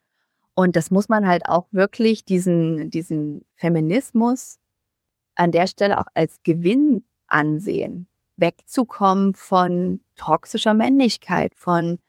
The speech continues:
ähm, Anforderungen an Männern, die als Alleinverdiener die Familie durchkriegen müssen oder eine bestimmte Stärke darstellen oder natürlich genauso gesellschaftlichen Druck ausgesetzt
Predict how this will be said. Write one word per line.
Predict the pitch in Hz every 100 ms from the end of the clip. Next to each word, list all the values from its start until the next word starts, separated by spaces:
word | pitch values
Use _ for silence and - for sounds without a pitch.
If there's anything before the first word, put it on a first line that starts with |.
| _ _ _ _ -
ähm, | 170 160 160 156 160 - _ _ _
Anforderungen | - 160 214 - 240 233 226 208 214 208 -
an | 180 156
Männern, | 147 208 226 214
die | 190 196
als | 170 170 -
Alleinverdiener | 175 - - 233 - 208 185 202 208 202 190
die | 185
Familie | - 175 170 214 254
durchkriegen | 214 196 208 - - 202 196 190
müssen | 180 208 - 185
oder | - 156 160
eine | 156
bestimmte | 170 175 - 190 185 190 185 180 - _ _ _ _
Stärke | _ _ - 151 185 220 - 208 190 185 180 -
darstellen | 175 180 196 - 185 170 175 175 175
oder | - 170 160
natürlich | 170 180 - 185 185
genauso | 190 185 214 277 269
gesellschaftlichen | 214 170 165 165 - 160 160
Druck | 156 156 -
ausgesetzt | - - - 170 151 147 -